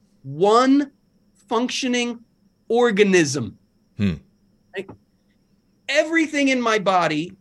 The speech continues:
Speaker 1: is complete in all of its functions, except my genital function.
Speaker 2: <laughs>
Speaker 1: It's not complete in itself.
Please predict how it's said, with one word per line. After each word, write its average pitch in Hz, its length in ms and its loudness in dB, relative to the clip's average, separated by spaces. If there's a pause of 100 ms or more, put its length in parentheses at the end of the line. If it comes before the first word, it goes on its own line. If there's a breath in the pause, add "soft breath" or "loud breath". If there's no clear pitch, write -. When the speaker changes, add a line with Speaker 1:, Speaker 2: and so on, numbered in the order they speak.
(140)
Speaker 1:
is 175 160 -4
complete 220 680 -4
in 190 140 2
all 226 220 2
of 302 80 0
its - 120 -6
functions, 170 800 -6 (680)
except 214 520 -2
my 190 160 0
genital 185 420 0
function. 131 520 -10 (360)
Speaker 2:
<laughs> - 300 -4 (100)
Speaker 1:
It's - 140 -14
not 214 180 0
complete 220 380 -4
in 170 100 0
itself. - 480 -8